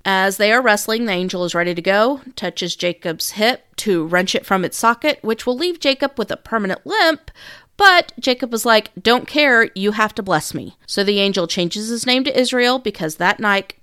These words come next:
Jacob struggled with God, with humans, and overcame.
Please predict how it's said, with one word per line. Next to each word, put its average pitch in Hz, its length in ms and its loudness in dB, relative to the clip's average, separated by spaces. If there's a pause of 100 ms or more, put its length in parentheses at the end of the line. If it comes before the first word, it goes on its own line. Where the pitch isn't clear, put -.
Jacob 175 380 -6
struggled 175 420 -4
with 254 200 -8
God, 214 400 0 (280)
with 202 320 -6
humans, 202 560 0 (120)
and 185 160 -4
overcame. 175 640 -8